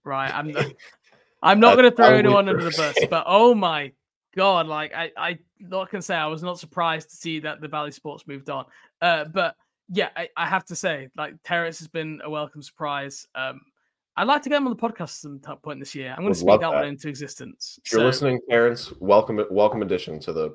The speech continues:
Speaker 2: to the podcast for an episode.
Speaker 1: Yeah. Um, how many bad decisions has Brandon Miller made so far?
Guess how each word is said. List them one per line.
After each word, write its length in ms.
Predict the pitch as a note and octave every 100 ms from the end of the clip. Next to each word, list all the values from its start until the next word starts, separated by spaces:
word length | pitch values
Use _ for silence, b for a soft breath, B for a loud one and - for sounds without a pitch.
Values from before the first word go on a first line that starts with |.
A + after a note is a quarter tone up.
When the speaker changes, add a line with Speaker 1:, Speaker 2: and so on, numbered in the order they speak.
| -
Speaker 2:
to 120 | E2
the 60 | -
podcast 440 | C#2+ C#2+ C#2 C#2
for 80 | C#2
an 60 |
episode. 300 | C#2 - -
Speaker 1:
Yeah. 160 | D3 C#3 - _ - _ _ _ -
Um, 320 | F#3 G#3 G#3+ _ _ _ _ _ _ - _ _ _ _ _ _ _ _ _ -
how 280 | - C#4
many 180 | E4+ F#4
bad 300 | G#3+ G#3 G#3+
decisions 540 | F#3 - G3 F3+ E3 D#3
has 80 |
Brandon 360 | C#3 E3 D#3+ D#3
Miller 200 | D#3 D3
made 240 | C#3 C#3
so 180 | - C#3+
far? 340 | C3+ C3+ C3